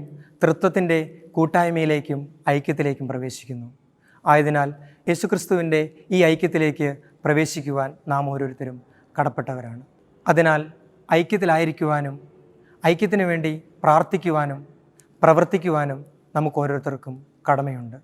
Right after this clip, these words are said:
യേശുക്രിസ്തുവിൽ ശിഷ്യന്മാർ ഐക്യത്തിലായിരുന്നതുപോലെ വിശുദ്ധന്മാരുടെ ജീവിതത്തെ പോലെ, അതിലുപരി മാർ ഇവാനിയോസ് പിതാവിനെ പോലെ സ്നേഹത്തിൽ ഐക്യത്തിനു വേണ്ടി പ്രാർത്ഥിക്കുവാനും ഐക്യത്തിനു വേണ്ടി പ്രവർത്തിക്കുവാനും നമുക്ക് ഓരോരുത്തർക്കും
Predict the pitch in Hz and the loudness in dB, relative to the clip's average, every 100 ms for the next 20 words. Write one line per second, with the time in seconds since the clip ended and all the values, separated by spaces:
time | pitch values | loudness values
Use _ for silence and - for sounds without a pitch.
0 | _ _ _ _ _ _ 160 151 - 165 | _ _ _ _ _ _ 0 0 0 -4
1 | 151 170 147 147 - - - 170 - 185 | -4 -2 -2 -4 -10 -20 -12 -8 -4 -2
2 | 165 156 - - 160 147 160 151 143 139 | -2 -2 -4 -8 -4 -2 -2 -2 0 0
3 | 135 135 123 131 123 135 _ _ _ _ | -2 -8 -10 -12 -12 -16 _ _ _ _
4 | _ _ 151 190 185 185 175 170 147 147 | _ _ -4 0 2 4 2 2 0 0
5 | 143 143 143 135 127 127 - _ _ _ | -2 -4 -6 -6 -10 -12 -18 _ _ _
6 | _ - 147 151 143 147 135 147 - _ | _ 0 2 2 2 0 -2 -8 -20 _
7 | _ _ - 151 160 156 160 156 160 143 | _ _ 0 4 4 4 2 -4 -4 -2
8 | 139 135 - 131 120 - _ _ _ - | -2 -6 -10 -10 -12 -16 _ _ _ -4
9 | 156 156 165 - 143 139 _ _ - 151 | 0 0 0 -2 -4 -6 _ _ -2 -2
10 | 160 175 185 160 151 147 143 151 160 147 | 0 -2 0 0 -2 0 0 0 -4 -4
11 | 139 135 127 131 _ _ _ 160 151 180 | -4 -6 -10 -16 _ _ _ -2 0 0
12 | 180 160 151 147 147 139 156 143 135 127 | 0 0 0 -2 -4 -4 -6 -6 -6 -8
13 | 127 - _ 147 135 131 127 123 131 120 | -12 -20 _ -8 -8 -8 -10 -10 -12 -12